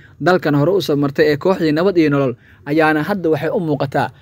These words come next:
in mar kale ay soo rogaal celinayso dhibaato ka dhex dhalata shacabka Soomaaliyeed.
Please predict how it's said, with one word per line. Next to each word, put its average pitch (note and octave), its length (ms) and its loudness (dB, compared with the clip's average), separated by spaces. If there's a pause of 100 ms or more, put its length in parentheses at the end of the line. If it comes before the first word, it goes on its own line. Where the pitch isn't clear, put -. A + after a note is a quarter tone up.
(240)
in D3 160 2
mar F3 240 2
kale D#3 180 0
ay D3+ 120 2
soo E3+ 240 -2
rogaal D3+ 280 0
celinayso D#3 480 -4
dhibaato C#3+ 400 -2
ka F#3 140 -2
dhex D#3 180 -2
dhalata C#3+ 260 0
shacabka C#3+ 380 -2
Soomaaliyeed. D3 500 2